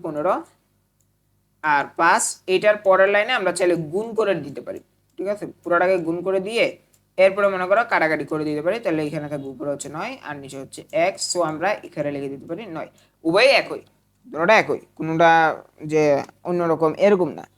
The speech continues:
দুটোটা একই। আচ্ছা, এরপরে তিন নম্বরে দেখো, আমি পিডিএফ ফাইলে করে দিয়েছি, কারণ আমার মতে পিডিএফ ফাইলের মাধ্যমে আমরা খুব সহজে বুঝতে পারি, আহ, এমনিতে লেখায় সমস্যা হয়। তো তিন নম্বরে দেখো বলা হয়েছে সাত বাই তিন গুণন পনেরো। So আমরা যেটা করতে পারি, এই পনেরোকে সাত দিয়ে গুণ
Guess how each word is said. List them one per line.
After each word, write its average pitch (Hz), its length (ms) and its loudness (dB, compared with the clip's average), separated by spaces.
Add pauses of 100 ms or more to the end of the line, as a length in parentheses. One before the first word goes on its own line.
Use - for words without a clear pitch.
দুটোটা 202 260 0 (100)
একই। - 200 -12 (760)
আচ্ছা, - 140 -12 (140)
এরপরে 185 260 0
তিন 233 140 -2
নম্বরে 220 260 4
দেখো, 196 180 2 (600)
আমি 202 140 2 (140)
পিডিএফ 226 340 2
ফাইলে 226 200 4 (140)
করে 202 160 4
দিয়েছি, 185 220 4 (120)
কারণ 180 360 6 (180)
আমার 180 200 2
মতে 175 160 -2 (120)
পিডিএফ 180 300 4
ফাইলের 185 200 2
মাধ্যমে 185 280 -2
আমরা 175 200 -2
খুব 165 100 -6 (100)
সহজে 190 300 6 (100)
বুঝতে 151 300 -4
পারি, 277 160 0 (540)
আহ, 143 220 -2 (140)
এমনিতে 180 340 -4
লেখায় 165 300 0
সমস্যা 156 340 -10
হয়। 254 120 -10 (100)
তো - 60 -20 (100)
তিন 208 120 -6
নম্বরে 226 260 4
দেখো 185 160 2
বলা 170 120 4
হয়েছে 196 140 -4 (120)
সাত 185 240 2
বাই 196 100 4 (120)
তিন 233 100 -4 (100)
গুণন 165 200 -4 (100)
পনেরো। 113 240 -10 (360)
So - 100 0
আমরা 262 160 4
যেটা 262 220 4
করতে 202 240 0
পারি, 165 160 0 (200)
এই 190 80 0 (240)
পনেরোকে 220 520 2
সাত 196 180 2
দিয়ে 175 160 0
গুণ 147 80 -6